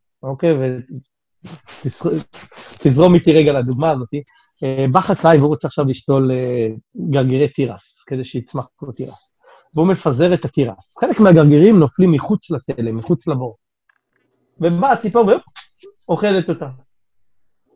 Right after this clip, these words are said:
אין מה לעשות, חלק מהגרגירים זה ככה. חלק מהגרגירים נפלו במקום שהאדמה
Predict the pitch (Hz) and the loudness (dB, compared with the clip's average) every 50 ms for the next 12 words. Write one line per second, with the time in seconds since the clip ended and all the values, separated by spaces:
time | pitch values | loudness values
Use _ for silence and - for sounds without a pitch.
0 | _ - 294 330 349 381 359 359 339 247 - 294 262 - - 208 208 214 220 214 | _ -10 -6 -2 -2 0 0 -2 -2 -4 -6 -10 -10 -6 -4 -6 -4 -4 -6 -6
1 | 208 196 185 190 185 180 190 190 175 165 - 175 156 - 139 - _ _ _ _ | -6 -4 -4 -4 -4 -2 -2 -2 -4 -2 -4 -4 -6 -6 -12 -14 _ _ _ _
2 | - - 214 247 277 226 240 233 220 - - 202 185 175 175 196 208 208 175 139 | -2 2 2 2 4 4 2 0 0 -2 -2 0 2 4 4 4 4 2 0 -2
3 | - - 190 196 175 147 143 139 - 202 214 175 - - 139 127 123 120 117 127 | 0 0 2 2 2 2 0 0 0 0 0 0 0 0 0 0 0 0 0 2
4 | 135 175 220 220 208 | 2 4 4 4 4